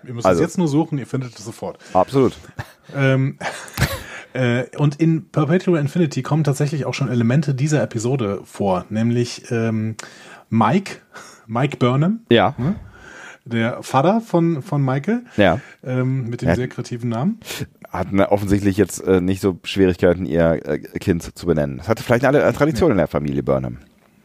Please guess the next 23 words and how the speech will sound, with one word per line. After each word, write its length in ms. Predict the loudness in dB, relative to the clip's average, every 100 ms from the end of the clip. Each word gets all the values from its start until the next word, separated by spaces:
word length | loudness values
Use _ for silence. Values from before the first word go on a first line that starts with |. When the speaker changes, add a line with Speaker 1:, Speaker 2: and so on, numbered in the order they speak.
| -6
Speaker 1:
Ja, 160 | -6
maybe. 360 | -2 -4 -4 -8 -12 -20 -20 -20 -20 -14 -2
Ähm, 640 | 0 2 2 2 0 0 -2
und 260 | 0 0 2
auch 200 | 0 0
dieses 360 | 0 0 0
Haus 320 | 0 2 0
auf, 380 | 0 0 0 -2
auf 220 | -8 -6
Doktari 500 | -4 -4 0 2 4
Alpha, 560 | 2 0 -2 0 0 -2 -10 -14
das 300 | -8 -8 -8
ist 140 | -10 -10
offensichtlich 420 | -8 -8 -10 -10
diese 200 | -8 -6
Raumstation, 480 | -4 -4 -6 -6 -6
die 80 |
wir 80 | -6
da 80 | -8
gesehen 320 | -10 -12 -12
haben. 220 | -14 -16 -16 0
Speaker 2:
Mhm. 280 | 4 4 2 _ -20 _ _ _ _ _
Speaker 1:
So. 100 | -20